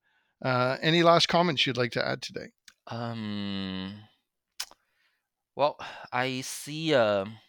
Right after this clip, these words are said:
Speaker 2: I see A I as, uh,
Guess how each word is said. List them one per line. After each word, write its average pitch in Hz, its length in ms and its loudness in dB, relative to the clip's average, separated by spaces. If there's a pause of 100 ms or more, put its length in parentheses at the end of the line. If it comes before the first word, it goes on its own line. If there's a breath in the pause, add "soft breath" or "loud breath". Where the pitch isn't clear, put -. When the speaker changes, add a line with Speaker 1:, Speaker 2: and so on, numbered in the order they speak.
(1080 loud breath)
Speaker 2:
I 120 100 6
see 185 360 -4
A 135 180 2
I 110 460 4
as, - 300 -8
uh, 87 280 -4